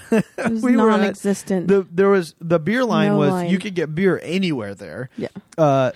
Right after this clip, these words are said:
Speaker 1: the
Speaker 2: They
Speaker 1: line
Speaker 2: even had hard alcohol, which is unusual. We don't have that.
Speaker 1: The line for hot chocolate, however, <laughs>
Speaker 2: 25
Speaker 1: was
Speaker 2: minutes
Speaker 1: like,
Speaker 2: long.
Speaker 1: was like
Speaker 2: <laughs>
Speaker 1: twenty-five people deep.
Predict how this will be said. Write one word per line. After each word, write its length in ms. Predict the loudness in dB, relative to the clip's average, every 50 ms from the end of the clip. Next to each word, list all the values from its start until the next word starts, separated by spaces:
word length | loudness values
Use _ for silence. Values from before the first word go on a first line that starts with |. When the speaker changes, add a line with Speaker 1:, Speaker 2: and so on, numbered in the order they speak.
| -6 -4
Speaker 1:
the 140 | 0 2
Speaker 2:
They 120 | 2 4 4
Speaker 1:
line 160 | 4 2 2
Speaker 2:
even 100 | 2 4
had 100 | 2 2
hard 240 | 2 2 0 2 4
alcohol, 380 | 2 2 2 2 2 2 2 2
which 180 | 0 -2 -4
is 100 | -4 -4
unusual. 420 | -2 -2 0 -2 -2 -2 -2 -2 -2
We 100 | -2 -2
don't 140 | -4 -4 -4
have 220 | -4 -4 -4 -2
that. 60 | 0
Speaker 1:
The 140 | 2 2 2
line 320 | 0 -2 -2 -2 -4 -4
for 180 | -4 -4 -4 -2
hot 260 | -2 0 -2 -2 -4
chocolate, 600 | -8 -10 -6 -4 -4 -4 -4 -4 -8 -8 -8 -8
however, 640 | -6 -4 -4 -4 -4 -6 -8 -8 -8 -8 -8 -8 -10 _ -18 -20 -20 -20
<laughs> 320 | -16 -14 -10 -10 -12 -12 -6
Speaker 2:
25 380 | -2 0 2 2 2 4 2 2
Speaker 1:
was 100 | 2 2
Speaker 2:
minutes 200 | 0 0 0 0 0
Speaker 1:
like, 200 | -2 -2 -2 -2
Speaker 2:
long. 80 | 0
Speaker 1:
was 140 | 2 2 4
like 240 | 4 2 2 2 0
Speaker 2:
<laughs> 20 |
Speaker 1:
twenty-five 640 | 0 0 0 -2 0 -2 -2 0 0 0 0 0 -2
people 280 | -2 -2 -2 0 -2 -2
deep. 340 | 0 0 0 0 -2 -6